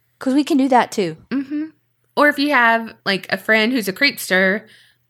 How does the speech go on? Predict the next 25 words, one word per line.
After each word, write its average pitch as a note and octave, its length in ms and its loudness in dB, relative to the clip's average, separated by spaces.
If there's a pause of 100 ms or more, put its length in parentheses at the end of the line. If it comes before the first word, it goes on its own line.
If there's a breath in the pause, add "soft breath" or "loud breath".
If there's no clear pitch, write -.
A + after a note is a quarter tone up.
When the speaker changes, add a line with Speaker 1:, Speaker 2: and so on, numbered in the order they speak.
(120)
Speaker 2:
and G3+ 80 -2
you G3 60 0
wanna F#3+ 120 2
gift G3+ 240 -2
it - 120 -4
to G3+ 100 -10
them, G3 220 -2
just F#3+ 180 -6
let G3 140 0
us - 140 -10
know. E3 360 -6 (360)
Speaker 1:
Yeah. G#3 280 0 (360)
Or, G#3 120 0
like, F#3+ 240 0
you're F#3+ 100 -2
like, F3 260 -4
"You A3+ 140 -2
know, A#3 420 2
I A#3 160 0
don't C4 140 0
wanna B3 160 0
do A#3+ 160 2
it, A#3 160 2
but, G#3 140 -2
like, F#3 280 -4